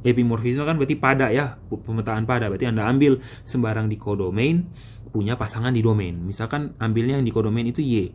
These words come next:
gitu ya, di A per A iris I. Gitu ya. Berarti kan Y-nya bisa ditulis sebagai apa? Y-nya bisa ditulis sebagai, em,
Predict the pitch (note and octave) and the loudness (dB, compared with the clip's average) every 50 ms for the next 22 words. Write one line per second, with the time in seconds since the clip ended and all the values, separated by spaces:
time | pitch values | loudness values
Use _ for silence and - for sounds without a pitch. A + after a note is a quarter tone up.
0 | - - - - - - - - - - F2 - C3 C#3 B2+ A2+ G2 F#2 G2+ G2+ | -14 -20 -20 -20 -20 -20 -20 -16 -14 -10 -6 -2 -2 -2 -2 -4 -4 -4 -4 -4
1 | A2 - - G#2 G#2 G#2+ A#2 C3 C#3 - - - F#2+ F#2+ F2+ F2+ F2+ F#2+ A2 A2+ | -4 -4 -4 -4 -2 0 0 -2 -2 -4 -8 -8 -6 -4 -4 -4 -6 -8 -8 -10
2 | - - - - - - G2 F#2+ F#2 F2+ - - G2+ G2 F#2+ F2+ F2+ F2+ F2+ F#2 | -12 -14 -16 -16 -10 -8 -6 -6 -6 -6 -6 -6 -4 -4 -4 -4 -6 -6 -8 -8
3 | - - - - - - - - - - - G#2 G2 F#2 F2+ - - - - - | -10 -10 -14 -16 -16 -18 -18 -18 -14 -8 -4 -4 -2 -2 -4 -8 -14 -20 -20 -20
4 | - - - G#2+ G2+ G2 G#2 B2 B2+ G#2+ F#2+ - - - - - G2 F2+ B2 A#2+ | -18 -14 -10 -8 -4 -2 0 2 2 0 -2 -6 -12 -18 -14 -12 -8 -6 -4 -4
5 | D3 C#3 B2+ A2 G#2+ G2+ A2 C3+ C#3 A#2+ B2 A2+ G2+ G2 G2+ G#2+ C3+ - - - | -2 -2 -2 0 0 -2 -2 -2 -4 -4 -2 -4 -2 -2 -2 -2 -2 -2 -4 -6
6 | G2 F#2+ F2+ G2 G2+ D#3+ E3+ F3 - - - - - - - - - E2 F2+ F#2 | -6 -6 -6 -6 -4 -4 -4 -4 -6 -10 -16 -18 -18 -18 -18 -14 -12 -8 -6 -6
7 | A2+ C#3+ C#3 A2+ G#2 B2 A#2 G2+ F#2+ F#2 F#2+ F#2 G#2 C3+ D#3+ - - - G#2 F2+ | -4 -4 -4 -4 -2 -2 -2 -2 -2 -4 -4 -4 -4 -4 -4 -4 -6 -6 -6 -6
8 | F#2 F2+ F2 E2+ E2+ F2 F#2 A2 C3+ E3 F3+ G3 A3 A3 - - - - - - | -6 -6 -8 -8 -8 -4 -2 -2 0 2 2 0 0 -4 -8 -16 -20 -18 -18 -18
9 | - - - A2 F#2 F2+ F#2 F2+ | -18 -16 -14 -12 -10 -8 -8 -8